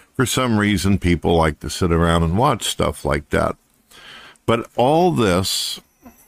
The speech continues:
with all the scams that he's ever done, where he's completely mimicking and imitating his father not so long ago, who ripped the Christian church off for over thirty-five million dollars, I'd have to say,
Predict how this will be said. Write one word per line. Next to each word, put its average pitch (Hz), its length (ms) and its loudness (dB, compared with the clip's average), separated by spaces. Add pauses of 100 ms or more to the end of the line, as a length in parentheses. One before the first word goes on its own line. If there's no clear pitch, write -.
with - 460 0
all 135 340 2
the 147 120 0
scams 104 640 0
that 85 120 0
he's 85 180 2
ever 107 280 0
done, 87 720 2
where 90 280 2
he's 87 380 2
completely 113 760 0 (380)
mimicking 98 680 2
and 85 220 2
imitating 92 600 0
his 82 220 0
father 107 540 0
not 78 280 0
so 85 160 -2
long 80 340 2
ago, 78 360 0
who 87 120 -2
ripped 92 320 0
the 80 80 -4
Christian - 540 -2
church 117 400 -2
off 78 220 0
for 87 140 -2
over 82 240 0
thirty-five 104 760 0
million 85 480 2
dollars, 87 640 -2 (640)
I'd 104 180 0
have 131 260 0
to 127 100 0
say, 104 460 2